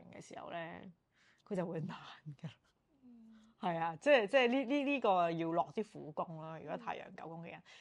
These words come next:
Speaker 1: 即係如果你小朋友係太陽九宮，我一嘢掉佢去外國讀書算。<laughs> 係啊，唔好，唔好煩啊，我覺得係。
Speaker 2: 嗯。
Speaker 1: 好，跟住太陽十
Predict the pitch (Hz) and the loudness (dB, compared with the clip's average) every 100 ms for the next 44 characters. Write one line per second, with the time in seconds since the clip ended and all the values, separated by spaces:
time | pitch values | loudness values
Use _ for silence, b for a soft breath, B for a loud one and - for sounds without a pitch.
0 | B - 254 240 233 226 185 170 160 165 | B -2 2 4 4 2 -2 -4 -4 -6
1 | 180 139 147 180 208 240 190 147 - 147 | -6 -6 -6 -4 0 -2 -2 -10 -8 -8
2 | 147 147 156 139 143 143 - 165 156 - | -6 -8 -8 -10 -12 -12 -12 -12 -14 -18
3 | - 392 - B 320 - 220 - 226 - | -20 -20 -20 B -18 2 2 4 2 2
4 | 214 254 - B B 202 277 196 240 233 | 6 6 6 B B 4 4 2 0 0
5 | - 175 123 127 139 156 160 160 - 214 | -4 -4 -6 -16 -14 -10 -8 -8 -10 -12
6 | 196 B B _ - 214 311 277 - - | -18 B B _ -4 0 0 0 -4 10
7 | 202 190 190 202 165 135 - | 12 12 12 10 8 4 -2